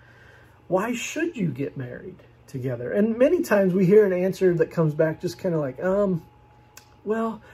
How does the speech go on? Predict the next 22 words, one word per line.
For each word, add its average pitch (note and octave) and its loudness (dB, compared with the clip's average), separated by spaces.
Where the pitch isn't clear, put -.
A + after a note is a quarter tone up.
we F#3+ -4
just B3 -6
wanna G#3+ 0
be D3 -4
happy - -12
together. - -20
We G3+ 0
wanna A#3+ 4
have F#3+ 0
this E3 0
great G#3 -2
and D3 -4
happy F3 -4
and B2+ -6
wonderful E3 -4
life, A#2 -12
and D3 -6
just G#3 -2
happiness E3 -4
is C#3+ 0
our D3+ 0
goal." B2+ -12